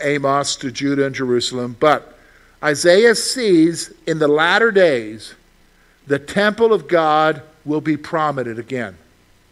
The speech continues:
So in the latter days, when the Messiah comes, so he's talking, he's projecting future. He just pronounced judgment, but he's projecting forward,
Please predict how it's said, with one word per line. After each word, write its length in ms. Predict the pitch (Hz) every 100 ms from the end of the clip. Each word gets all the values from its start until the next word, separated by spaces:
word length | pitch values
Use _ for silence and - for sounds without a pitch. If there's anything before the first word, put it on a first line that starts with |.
| _ _ _ _ _ _ _ _ _ _ _ _ _ _ _
So 180 | - 151
in 140 | 160
the 80 | 226
latter 340 | 262 269 285 262
days, 560 | 220 156 147 170 - - _ _ _ _ _ _ _ _ _ _ _ _ _ _ _ _ _ _
when 240 | 120 170 254
the 80 | 277
Messiah 640 | 262 - 269 233 220 160
comes, 340 | - 139 101
so 120 | -
he's 120 | 143 -
talking, 480 | 214 226 - 175 170
he's 200 | 165 143 - _ -
projecting 640 | 208 - 247 247 226 190
future. 420 | - 247 220 -
He 100 | 135
just 240 | 151 247 -
pronounced 480 | 277 285 285 -
judgment, 540 | - 254 220 135 117 117 _ _ _ _ _ -
but 140 | 185
he's 120 | 185
projecting 1040 | - 202 196 - 220 262 262 285 262 233
forward, 960 | 196 - - - 262 269 240 156 117 107